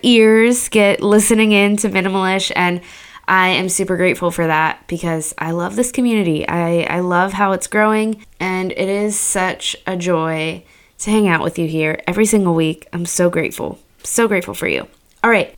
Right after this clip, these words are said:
let's just dive right into my conversation with Courtney. Hi, Courtney. I can't wait to talk to you all about your work around boundaries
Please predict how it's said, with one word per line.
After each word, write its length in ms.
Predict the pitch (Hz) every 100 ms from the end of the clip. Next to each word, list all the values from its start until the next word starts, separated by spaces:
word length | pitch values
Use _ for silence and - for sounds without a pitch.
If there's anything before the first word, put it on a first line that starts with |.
| -
let's 260 | 202 226
just 220 | - 233 -
dive 200 | 190 233
right 180 | 294
into 320 | 254 214 208 190
my 80 |
conversation 880 | 175 180 185 214 185 170 175 165 170
with 180 | 175 175
Courtney. 560 | - 131 65 65 170 - _ _ _ _ _ _ _ -
Hi, 320 | 226 254 294 294
Courtney. 680 | 285 277 254 269 262 262
I 380 | 254 202 226 262
can't 240 | 294 339 247
wait 140 | 254
to 60 | 247
talk 280 | 214 196 -
to 100 | 208
you 180 | 190 190
all 320 | 185 202 214
about 220 | 208 190
your 160 | 190 180
work 340 | 175 175 -
around 380 | 175 165 151 170
boundaries 880 | 240 254 254 254 240 226 220 220